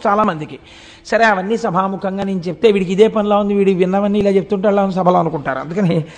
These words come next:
అక్కడికి వదిలేయండి. కాబట్టి ఇప్పుడు "నువ్వు లంకా పట్టణానికి వచ్చేయి"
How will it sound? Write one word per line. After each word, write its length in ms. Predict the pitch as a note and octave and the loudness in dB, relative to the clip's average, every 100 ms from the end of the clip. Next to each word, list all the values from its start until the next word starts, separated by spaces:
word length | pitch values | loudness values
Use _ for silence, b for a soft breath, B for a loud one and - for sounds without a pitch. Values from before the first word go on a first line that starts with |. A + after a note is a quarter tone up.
| B B | B B
అక్కడికి 240 | - F3 E3+ | -12 -8 -4
వదిలేయండి. 580 | D#3+ F#3 F#3 D#3 B2+ A2+ B B B B B B B _ - | -4 -2 -2 -2 -4 -8 B B B B B B B _ -2
కాబట్టి 280 | G3 A#3+ | 0 0
ఇప్పుడు 600 | A#3 B3+ A#3 F3+ G#3 B3+ D4+ - - - | 0 4 6 8 6 4 -2 -16 -20 -10
"నువ్వు 280 | F#3+ A3 A#3+ | -2 0 4
లంకా 420 | B3 G#3+ G#3+ C4 | 4 4 4 6
పట్టణానికి 540 | C4+ C4+ C4 B3 C4 C4+ | 6 4 4 4 6 6
వచ్చేయి" 460 | F#3+ - F3+ C3+ | 4 4 2 0